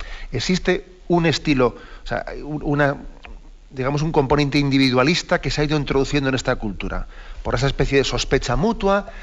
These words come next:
que se ha creado entre nosotros, y eso también ha afectado, ha afectado a la, a la forma de orar, ¿m? Que igual le damos poca importancia al hecho de orar comunitariamente, en asamblea. ¿M?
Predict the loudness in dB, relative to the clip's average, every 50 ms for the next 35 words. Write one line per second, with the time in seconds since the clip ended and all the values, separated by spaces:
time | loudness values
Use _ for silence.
0 | -16 -16 -10 -8 -6 -2 -2 -2 0 0 0 0 0 0 -2 -2 -2 0 0 0
1 | 0 0 0 -2 0 2 2 2 4 2 0 0 2 2 2 2 2 0 0 0
2 | -2 -6 -8 -2 2 2 2 4 4 2 0 -2 -8 -18 -18 -16 -14 -14 -14 -16
3 | -18 -20 -20 -20 -20 -12 _ -2 -2 -2 0 -2 -4 -4 -2 0 0 2 2 2
4 | 2 4 4 2 0 -2 -4 -12 -18 -18 -18 -20 -20 -20 -20 -20 -20 -20 -14 -12
5 | -4 -2 -2 -2 -2 0 0 0 2 2 2 2 2 2 2 2 2 0 -4 -10
6 | -12 -14 -14 -14 -16 -16 -14 -16 -16 -16 -18 -20 -20 -20 -14 -12 -12 -10 -12 -14
7 | -18 -20 -20 -20 -20 -14 -10 -4 0 2 2 2 4 2 2 2 0 -2 -4 -2
8 | 0 0 2 2 2 0 2 0 0 0 2 0 0 0 0 -2 -2 -2 -2 -2
9 | -2 -2 -2 -2 -2 -2 -2 0 2 2 2 2 0 0 2 2 2 2 0 -2
10 | -8 -14 -18 -18 -6 0 0 2 2 2 0 0 0 2 2 4 4 2 2 2
11 | 0 -2 -2 -4 -6 -6 -6 -10 -18 -20 -20 -20 _ _ -18 -6 -4 -2 0 0
12 | 0 0 -2 0 2 4 4 4 2 0 -4 -10 -16 -18 -18 -20 -20 -20 -20 -20
13 | -20 -20 -18 -18 -18 -18 -20 -18 -18 -18 -14 -12 -12 -12 -12